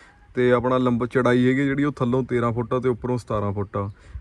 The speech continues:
ਤੇ ਵੀ ਤ-, ਤੁਸੀਂ ਦੇਖ ਸਕਦੇ ਵੀ ਉਹਦੇ ਵਿੱਚ ਵਿੱਚ ਹੀ ਆ ਗਿਆ ਸਾਰਾ ਟੋਆ। ਬਾਕੀ ਹੁਣ ਆਪਾਂ ਕਾਗਜ਼ ਪਾ ਕੇ, ਤੁਸੀਂ ਵੀਡੀਓ ਨਾਲ ਬਣੇ ਰਹੋ, ਤੁਹਾਨੂੰ ਸਾਰੀ ਵੀਡੀਓ ਦੱਸਾਂਗੇ ਵੀ ਕਿਵੇਂ ਕਾਗਜ਼ ਪਾਉਣਾ ਤੇ ਕਿਵੇਂ ਇਹਦੀ ਲਤੜਾਈ। ਬਈ ਚੌਦਾਂ ਘੰਟੇ ਹੋ ਗਏ ਆਪਾਂ ਨੂੰ ਟਰੈਕਟਰ ਚਲਾਉਂਦੇ ਨੂੰ, ਇਹਦੇ ਉੱਪਰ ਚੌਦਾਂ ਘੰਟੇ ਇਹਦੀ ਲਤੜਾਈ ਆਪਾਂ ਪੂਰੀ ਠੋਕ ਕੇ ਕਰੀ ਆ,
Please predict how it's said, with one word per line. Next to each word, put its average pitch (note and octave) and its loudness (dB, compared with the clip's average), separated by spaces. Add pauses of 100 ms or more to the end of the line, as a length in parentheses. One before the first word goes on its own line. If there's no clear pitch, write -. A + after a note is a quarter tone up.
(120)
ਤੇ B2+ 4
ਵੀ B2+ 4
ਤ-, - -8
ਤੁਸੀਂ C3+ 2
ਦੇਖ B2+ 6
ਸਕਦੇ C3 4
ਵੀ C3+ -2
ਉਹਦੇ C#3+ 0
ਵਿੱਚ C3 2
ਵਿੱਚ B2+ 0
ਹੀ C3+ 2
ਆ A#2+ 4
ਗਿਆ A2 0
ਸਾਰਾ A#2 4
ਟੋਆ। B2+ 2
ਬਾਕੀ B2 0
ਹੁਣ B2 2
ਆਪਾਂ B2 2
ਕਾਗਜ਼ A#2+ 2
ਪਾ A#2 0
ਕੇ, A#2 0
ਤੁਸੀਂ A#2 -2
ਵੀਡੀਓ A#2 2
ਨਾਲ B2+ 2
ਬਣੇ A2 0
ਰਹੋ, A2+ 2
ਤੁਹਾਨੂੰ A#2+ 0
ਸਾਰੀ A#2+ 0
ਵੀਡੀਓ A#2 0
ਦੱਸਾਂਗੇ B2+ -2
ਵੀ B2+ -2
ਕਿਵੇਂ A#2+ 2
ਕਾਗਜ਼ A2+ 0
ਪਾਉਣਾ A#2 2 (500)
ਤੇ B2+ 8
ਕਿਵੇਂ C#3 6
ਇਹਦੀ D3 8
ਲਤੜਾਈ। C3+ 6
ਬਈ D3 0 (260)
ਚੌਦਾਂ C3+ 4
ਘੰਟੇ C#3+ 0
ਹੋ B2+ 2
ਗਏ A#2+ 0
ਆਪਾਂ B2+ 0
ਨੂੰ B2+ 0
ਟਰੈਕਟਰ A#2 -2
ਚਲਾਉਂਦੇ A#2 0
ਨੂੰ, B2 2
ਇਹਦੇ B2+ 2
ਉੱਪਰ B2+ -2
ਚੌਦਾਂ B2+ 2
ਘੰਟੇ B2+ 2
ਇਹਦੀ C3 2
ਲਤੜਾਈ A#2+ 2
ਆਪਾਂ B2 -2
ਪੂਰੀ A#2+ -2
ਠੋਕ B2 0
ਕੇ B2+ 2
ਕਰੀ A2+ 2
ਆ, B2 0